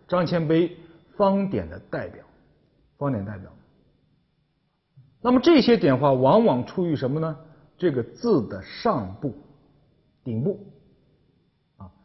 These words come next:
它有一个基本形态，上大下略小，是吧？上面偏大，下面小一点。同学们可能要问，说这是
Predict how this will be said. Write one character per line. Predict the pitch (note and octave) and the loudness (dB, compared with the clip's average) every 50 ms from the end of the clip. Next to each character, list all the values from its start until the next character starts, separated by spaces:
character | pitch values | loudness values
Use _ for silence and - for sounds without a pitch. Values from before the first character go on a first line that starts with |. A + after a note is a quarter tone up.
| _ _ | _ _
它 | _ - B3 B3 G#3+ | _ 4 8 8 8
有 | D3+ | 8
一 | D#3+ | 8
个 | E3+ - | 4 0
基 | - A#3 B3 | 0 0 0
本 | F3 C3+ G#2+ | 0 0 -2
形 | F#2+ A#2+ C#3 | -2 -4 -2
态， | E3 F#3 C3+ G2+ - - - - - _ _ _ _ _ _ _ _ | 0 0 -2 -2 -6 -12 -20 -20 -20 _ _ _ _ _ _ _ _
上 | _ - - B3+ A#3 G3+ F3 C#3+ A#2 A2+ A2+ | _ -6 -2 0 0 2 0 0 -2 -4 -6
大 | A2 - G3 E3 C3+ A2+ G2 F#2 G#2 - - - _ _ _ _ _ _ _ _ _ _ _ _ _ _ _ _ _ _ _ | -4 -4 -4 -4 -4 -4 -6 -10 -16 -20 -20 -20 _ _ _ _ _ _ _ _ _ _ _ _ _ _ _ _ _ _ _
下 | - F3 D3 A#2+ | -12 -10 -8 -6
略 | A#2 C3 A#2 F#2+ | -4 -4 -6 -6
小， | - - - - - _ _ _ _ _ _ _ _ _ _ _ _ _ _ _ _ _ _ - | -8 -12 -20 -20 -20 _ _ _ _ _ _ _ _ _ _ _ _ _ _ _ _ _ _ -4
是 | E3 | -4
吧？ | E3+ E3+ E3 - - - _ _ _ | -4 -4 -6 -12 -16 -20 _ _ _
上 | - A#3+ A#3+ A3 | -2 2 2 4
面 | G3 D#3 | 2 2
偏 | - A3+ A3+ A#3 | 0 0 0 2
大， | A3 G3 - - - - - - _ | 2 0 0 -4 -14 -20 -20 -20 _
下 | - F#3 E3+ | -4 -2 -2
面 | E3 D#3 | -2 -2
小 | - G#2+ F2+ G2 | -4 -4 -8 -8
一 | C3 C3+ | -8 -8
点。 | A#2 F#2+ - - - _ _ _ _ _ _ _ _ _ _ _ _ _ _ _ _ _ _ _ _ - _ _ _ _ _ _ _ _ _ | -10 -12 -16 -20 -20 _ _ _ _ _ _ _ _ _ _ _ _ _ _ _ _ _ _ _ _ -20 _ _ _ _ _ _ _ _ _
同 | - F3 | -4 -2
学 | F#3+ | 0
们 | G3 G3 F3 | 2 2 2
可 | - C#3 B2 | 2 0 -2
能 | C3+ | 0
要 | D3 D#3+ E3+ | 0 0 0
问， | F#3 G3+ D#3 - - - - | 0 0 -2 -2 -6 -12 -12
说 | - | -12
这 | - - C4 A3+ | -6 -2 -2 -2
是 | F#3 G#3+ G#3 G3+ F#3+ - - | 0 2 2 2 0 -2 -4